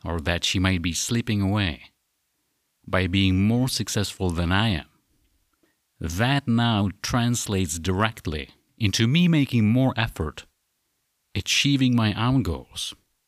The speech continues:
not to try to impress, but to make both of our lives better. And that when trouble come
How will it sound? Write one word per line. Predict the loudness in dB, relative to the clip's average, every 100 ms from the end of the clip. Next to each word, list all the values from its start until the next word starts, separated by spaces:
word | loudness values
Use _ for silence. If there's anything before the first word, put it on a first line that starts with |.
| -6
not | 0 0 -2
to | -4
try | -4 2 2 2
to | -2
impress, | -2 -2 -4 -4 -4 -10 -12 _ _ _ _ _ _ _ _ _ -8
but | -6 -4
to | 0
make | 2 0 0
both | -2 -2 -6
of | -2
our | 2 2
lives | 2 0 -2 -4 -8
better. | -6 -2 -2 -4 _ _ _ _ _ _ _ _ _ _ _ _ _ _ _ _ _ -6
And | -2 0
that | 0 0 -2
when | 0 0 0
trouble | -2 -2 -2 -2 -4
come | 0 0 0 -2 -6